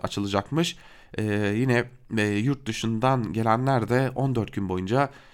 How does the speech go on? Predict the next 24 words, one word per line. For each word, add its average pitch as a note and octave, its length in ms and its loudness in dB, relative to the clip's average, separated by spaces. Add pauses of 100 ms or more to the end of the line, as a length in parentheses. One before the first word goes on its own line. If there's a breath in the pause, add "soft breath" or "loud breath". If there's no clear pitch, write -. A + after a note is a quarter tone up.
(240 loud breath)
karantinada A#2+ 640 0
tutulacak A2 640 -2 (140)
ve A2+ 80 0
tabii A2+ 260 0
özel A#2 320 2
önlemler A2+ 520 0
de F#2+ 120 -4
var. C3 200 0
Bu A#2+ 80 0
özel A2+ 280 0
önlemler G#2+ 360 -2
içinde A2+ 340 -4
Cumhurbaşkanı A2+ 720 0
Erdoğan'ın A#2 640 2 (340 loud breath)
yirmi B2 280 2
dört D3+ 180 4
saat G2 340 -2
boyunca, G#2 480 0
e, F#2+ 300 -6
dışarı G#2 260 0
çıktığı - 320 -6
her B2 160 4
an G2+ 220 0
boyunca A2 380 2